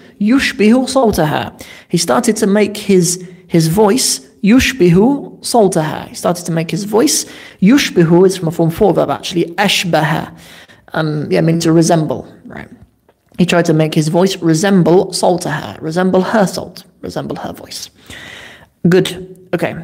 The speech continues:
where are we? We are in the next paragraph now, starting with أراد. أراد أن ينتظر. أراد يعني to want.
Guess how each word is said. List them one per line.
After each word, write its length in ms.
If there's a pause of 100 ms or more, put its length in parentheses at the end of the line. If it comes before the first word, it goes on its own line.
(140)
where 240
are 100
we? 220
We 140
are 100
in 80
the 60
next 220
paragraph 520
now, 140
starting 360
with 180
أراد. 520 (960)
أراد 420
أن 200
ينتظر. 760 (760)
أراد 680
يعني 480
to 140
want. 400